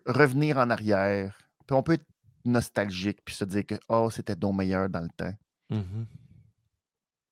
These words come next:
Speaker 1: Puis, tu sais, c'est, ça reste une opinion. Ça reste nous autres parce que, tu sais, c'est notre nostalgie à nous, puis on l'a connu, cette époque-là.
Speaker 2: Oui.
Speaker 1: Mais malheureusement, quand tu vois, là, The Rock qui revient,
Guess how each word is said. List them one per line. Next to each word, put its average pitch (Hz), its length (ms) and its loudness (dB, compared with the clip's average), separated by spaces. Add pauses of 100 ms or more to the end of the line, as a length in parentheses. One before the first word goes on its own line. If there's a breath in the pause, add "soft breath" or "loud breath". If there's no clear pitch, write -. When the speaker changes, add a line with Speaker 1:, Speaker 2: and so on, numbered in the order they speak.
(680)
Speaker 1:
Puis, 151 340 0
tu 165 100 4
sais, 156 220 4
c'est, - 120 -6
ça 160 100 2
reste 160 160 2
une 151 100 4
opinion. 107 360 -2
Ça 127 160 2
reste 135 180 0
nous 127 220 4
autres 131 240 8
parce - 160 -2
que, 113 100 -4
tu - 60 -6
sais, 123 80 -6
c'est 117 140 -2
notre 117 240 0
nostalgie 110 540 0
à 113 80 6
nous, 101 320 -2
puis 101 120 -6
on 101 40 2
l'a 104 180 2
connu, 104 360 0
cette - 180 -8
époque-là. 104 440 -6 (420 soft breath)
Speaker 2:
Oui. 107 100 8 (220)
Speaker 1:
Mais 180 120 8
malheureusement, 180 720 8
quand 139 140 0
tu - 200 -6
vois, 151 460 2 (460)
là, 151 440 8
The 131 100 6
Rock 139 380 6
qui 127 140 -2
revient, 117 460 2